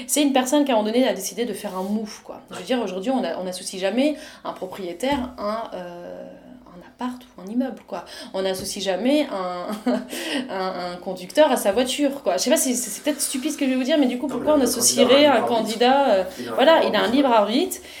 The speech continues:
Speaker 1: Et donc, moi, dans l'idéal, ça serait quoi ? Bah, c'est effectivement de, d'imaginer un rôle d'agent de carrière. Bon, c'est comme ça que je le vois, en tout cas, moi, dans, dans le futur. C'est de se dire, bah voilà, je vais le coacher, euh, je vais l'aider à réfléchir à un poste, à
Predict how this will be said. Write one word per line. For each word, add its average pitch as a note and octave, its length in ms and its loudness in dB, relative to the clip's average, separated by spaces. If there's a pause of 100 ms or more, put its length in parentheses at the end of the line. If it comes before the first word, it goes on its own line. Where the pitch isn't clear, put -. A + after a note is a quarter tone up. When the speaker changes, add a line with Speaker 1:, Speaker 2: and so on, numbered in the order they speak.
(120)
Speaker 1:
Et F#3+ 80 -4
donc, G3 180 -4
moi, C#4+ 120 8
dans A#3 100 6
l'idéal, G3+ 340 0
ça - 80 -8
serait F#3+ 160 -8
quoi ? E4 180 0
Bah, G3 100 2
c'est - 140 -8
effectivement B3 360 -4
de, A#3+ 100 0
d'imaginer F#3 520 -2
un A3 120 2
rôle G#3 180 -4
d'agent F#3 200 -4
de E3 60 -16
carrière. F#3 360 -8
Bon, - 180 -12
c'est - 160 -14
comme - 160 -18
ça F#3+ 160 -10
que F#3+ 120 -16
je - 120 -20
le E3 60 -14
vois, F3+ 180 -12
en F#3 80 -10
tout F3 120 -18
cas, F3+ 180 -14
moi, F3 220 -12
dans, D#3+ 240 -14
dans D#3 120 -20
le D#3 60 -20
futur. - 540 -6 (320)
C'est - 120 -14
de - 40 -10
se G#3 80 -6
dire, C4+ 160 4
bah G#3+ 100 4
voilà, D4 180 2
je B3+ 80 2
vais F#3+ 60 -2
le F#3+ 60 -6
coacher, D4 400 -4 (120)
euh, F3 520 -2
je F3 120 -16
vais F#3 80 -8
l'aider F#3+ 260 -2
à G#3+ 80 0
réfléchir F#3+ 540 -12
à D#3+ 80 -8
un D#3+ 60 -8
poste, C4 340 -4
à F3 40 -10